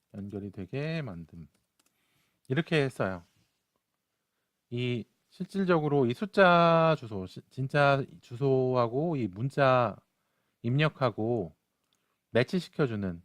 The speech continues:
일 대 일로 마-, 매치시켜주는 디엔에스라는 도메인 네이밍 서버의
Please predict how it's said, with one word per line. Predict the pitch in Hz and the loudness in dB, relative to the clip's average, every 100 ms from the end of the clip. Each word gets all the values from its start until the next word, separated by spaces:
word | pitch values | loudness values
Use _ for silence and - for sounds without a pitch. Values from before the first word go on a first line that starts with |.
| - | -6
일 | 175 | -4
대 | 175 160 | 0 0
일로 | 143 135 | 0 0
마-, | 113 98 | 0 0
매치시켜주는 | 95 113 160 - _ - 139 123 127 170 - _ - | -2 -4 -6 -8 _ -8 -4 -4 -4 -4 -6 _ -6
디엔에스라는 | 131 156 151 - 113 101 95 87 - | -2 0 0 -4 -4 -4 -4 -10 -8
도메인 | 127 143 147 | -4 -2 -2
네이밍 | 127 123 120 117 | -2 -4 -6 -6
서버의 | 156 143 139 127 147 180 | -4 -2 -2 -2 -2 -4